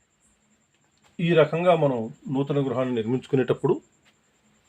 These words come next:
ఎనిమిది దిక్కులను చూసుకొని, ఉత్తర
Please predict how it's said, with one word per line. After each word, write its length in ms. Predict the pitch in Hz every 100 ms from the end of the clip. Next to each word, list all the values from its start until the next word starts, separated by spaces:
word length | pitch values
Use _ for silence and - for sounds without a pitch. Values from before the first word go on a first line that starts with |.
| _ _ _ _ _ -
ఎనిమిది 260 | 151 151 143
దిక్కులను 420 | 127 - 151 143 - - _ _ _ _ _ _ _ _ _ _ _
చూసుకొని, 440 | - 127 - 139 - - _ _ _ _ _ _ _ _ _ _ _ -
ఉత్తర 300 | 143 - 190